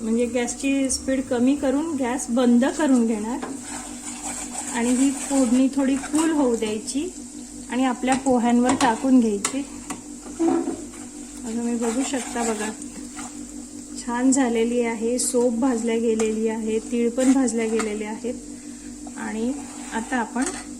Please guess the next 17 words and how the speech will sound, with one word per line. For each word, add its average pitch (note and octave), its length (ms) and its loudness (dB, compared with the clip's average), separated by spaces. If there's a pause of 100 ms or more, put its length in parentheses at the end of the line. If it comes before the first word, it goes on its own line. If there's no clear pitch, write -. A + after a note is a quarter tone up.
(320)
हिला A3+ 220 0
पोह्यांवर A#3 640 2
ओतून A3+ 520 2
घेणार. G#3+ 280 -2 (1500)
आता A#3 220 -4
आपली C4 340 -4
अशी C#4 220 -4
कोमट B3+ 520 0
असताना, C4 520 0
आता A#3+ 460 -8 (400)
म्हणजे A#3+ 220 -2
एकदम A3+ 380 -2
गार A3+ 240 4
पण C4 240 -2
नाही C4+ 260 2
आणि B3+ 240 4
एकदम A#3+ 260 0